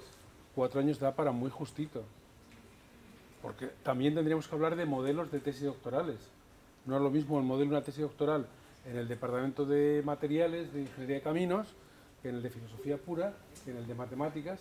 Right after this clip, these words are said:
que en el de ciencias económicas, de la compañera, que un sociólogo o que un geógrafo. El trabajo de campo tiene un peso u otro, la base teórica tiene un peso u otro. Entonces yo creo que la tesis es distinta.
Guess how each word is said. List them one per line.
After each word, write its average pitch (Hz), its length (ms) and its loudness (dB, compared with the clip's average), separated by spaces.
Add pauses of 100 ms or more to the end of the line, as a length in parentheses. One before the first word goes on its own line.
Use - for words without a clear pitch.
(100)
que 139 60 -12
en 127 80 -6
el 117 100 -8
de 123 80 -10
ciencias 147 480 -4
económicas, 170 520 -6 (380)
de 127 80 -12
la 120 60 -6
compañera, 135 520 -4 (400)
que 127 120 0
un 139 120 0
sociólogo 160 540 0 (260)
o 127 160 0
que 139 100 2
un 156 100 2
geógrafo. 139 460 -2 (680)
El 113 80 -8
trabajo 113 320 -2
de 131 80 -4
campo 156 380 -2
tiene 139 180 -2
un 131 100 0
peso 135 240 -8
u 147 140 -2
otro, 170 240 -2
la 131 180 -4
base 123 220 -12
teórica 131 360 -4
tiene 127 200 -8
un 123 60 -8
peso 123 240 -10
u 147 80 0
otro. 156 260 -6 (580)
Entonces 139 140 -2
yo 151 100 8
creo 156 120 6
que 160 60 4
la 139 40 -4
tesis 151 260 -4
es 160 160 -6
distinta. 135 540 -6